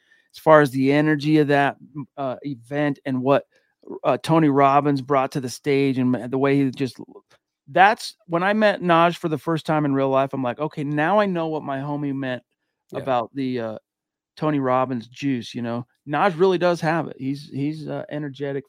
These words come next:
Speaker 1: fun, fun guy to be around. Uh, okay, Scott, uh, yes, indeed. Let's do some catch up real quick 'cause we gotta get going. David, stars for the gutsy win.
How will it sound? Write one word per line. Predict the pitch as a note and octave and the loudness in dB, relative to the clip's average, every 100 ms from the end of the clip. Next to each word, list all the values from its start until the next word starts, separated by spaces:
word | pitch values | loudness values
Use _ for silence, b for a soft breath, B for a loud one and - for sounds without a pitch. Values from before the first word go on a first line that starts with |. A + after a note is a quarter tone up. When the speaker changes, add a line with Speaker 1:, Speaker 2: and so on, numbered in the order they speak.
| _ | _
Speaker 1:
fun, | D3 C#3+ B2 _ _ _ _ - | -4 -4 -6 _ _ _ _ -2
fun | E3 D#3 | 0 0
guy | C3+ B2+ | -2 -2
to | |
be | A#2+ B2+ | -2 -4
around. | A#2+ A2+ A2+ - _ _ _ - | -4 -6 -12 -18 _ _ _ -10
Uh, | C#3 - | -8 -2
okay, | E3+ F#3 C#3+ G#2 _ _ _ | -2 0 -2 -4 _ _ _
Scott, | - - F3+ E3 - _ _ _ _ _ _ _ | -10 4 6 6 2 _ _ _ _ _ _ _
uh, | F3 E3 D#3 D3+ - _ _ _ _ _ _ _ _ | 4 6 4 0 -8 _ _ _ _ _ _ _ _
yes, | D#3 C#3+ D3 | -6 -6 -6
indeed. | C3+ B2 A#2 _ _ _ _ | -10 -10 -14 _ _ _ _
Let's | E3 F3+ - | 2 2 4
do | G#3+ | 0
some | G3 F#3 | 2 0
catch | - F3+ E3+ E3+ | 2 4 4 2
up | D3+ | 0
real | D3+ D3 | 2 0
quick | - E3 D#3 | 2 0 2
'cause | D3+ C3+ | -2 -2
we | D3+ | 2
gotta | D#3+ D3+ | 4 4
get | D3 C3+ | 2 2
going. | C#3+ C#3 C#3 | 4 4 4
David, | D3 D3 C#3 | 2 2 0
stars | - F#3 F#3 G#3 G3+ | 2 6 8 8 2
for | - | -2
the | G3+ E3 | 0 2
gutsy | F#3 F#3+ F#3+ F3+ | 2 0 -2 -2
win. | F#3+ F#3+ | 0 -2